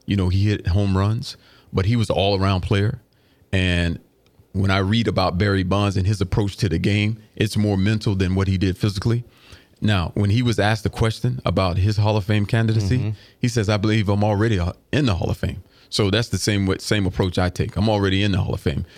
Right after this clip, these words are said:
Speaker 1: and, uh, the manifestation is soon to come.
Speaker 2: That's as
Speaker 1: Yeah.
Speaker 2: cool as it gets right there, man. So I'm watching you on Twitter, and this
Speaker 1: Mm-hmm.
Speaker 2: is a tough thing 'cause obviously people in Saint Louis love you,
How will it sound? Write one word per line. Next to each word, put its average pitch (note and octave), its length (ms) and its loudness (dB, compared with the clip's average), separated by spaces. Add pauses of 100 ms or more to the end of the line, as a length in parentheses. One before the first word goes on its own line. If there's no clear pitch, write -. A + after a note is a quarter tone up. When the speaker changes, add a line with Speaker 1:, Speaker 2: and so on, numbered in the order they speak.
(160)
Speaker 1:
and, F2+ 160 0
uh, F2 200 2
the F#2 100 0
manifestation G2 680 0
is F#2 80 -2
soon F#2+ 160 -2
to F#2+ 60 -4
come. F#2 260 -4 (220)
Speaker 2:
That's D#2+ 340 -2
as E2+ 80 0
Speaker 1:
Yeah. F2 100 0
Speaker 2:
cool D#2+ 280 -2
as D#2 100 -6
it D#2+ 140 -4
gets D#2+ 260 -4
right D#2+ 200 -2
there, D#2 200 -2
man. D#2+ 320 -2 (360)
So - 140 -2
I'm C3+ 120 0
watching D3+ 340 -2
you C3+ 160 0
on A2+ 160 -2
Twitter, F#2 500 -4
and G#2 120 0
this G2 80 0
Speaker 1:
Mm-hmm. G#2+ 60 -2
Speaker 2:
is A2+ 40 -6
a A2+ 60 0
tough A#2+ 320 -4
thing F2+ 240 -4 (280)
'cause F2 180 -4 (220)
obviously A#2 540 0
people G#2+ 260 -2
in G2 60 0
Saint F#2+ 260 -2
Louis F2+ 220 -2
love F2 240 -2
you, D2 180 -8